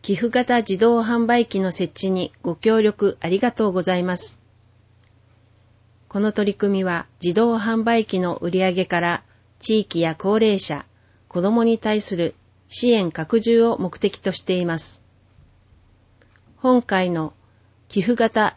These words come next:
自動販売機は二月現在で合計十二台となっております。今後も設置協力者を募集していますので、興味のある事業者は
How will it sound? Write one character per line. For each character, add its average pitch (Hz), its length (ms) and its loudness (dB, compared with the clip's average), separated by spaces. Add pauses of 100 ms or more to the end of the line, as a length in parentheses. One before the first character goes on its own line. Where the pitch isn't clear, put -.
(100)
自 180 140 -4
動 220 160 4
販 208 240 -4
売 208 220 0
機 170 160 -6
は 165 240 -4 (420)
二 214 160 0
月 233 260 0
現 226 260 2
在 170 220 0
で 165 220 -6 (140)
合 196 220 0
計 180 420 -4 (120)
十 220 200 0
二 254 160 4
台 220 200 2
と 226 140 0
な 214 120 2
っ 196 60 -6
て - 120 -4
お 160 80 0
り 156 100 -2
ま 156 140 -2
す。 - 220 -16 (1300)
今 190 220 0
後 185 140 2
も 175 280 -2
設 - 260 -6 (140)
置 208 60 0
協 220 240 4
力 214 180 0
者 180 260 0
を - 160 -4
募 175 100 -2
集 220 260 2
し - 100 -8
て 214 120 0
い 208 100 0
ま 214 100 0
す 196 140 -4
の 175 120 -2
で、 160 220 -2 (420)
興 214 200 2
味 190 160 2
の 175 120 0
あ 170 80 0
る 160 120 -2
事 160 160 -6
業 196 180 2
者 170 180 -2
は 156 200 -2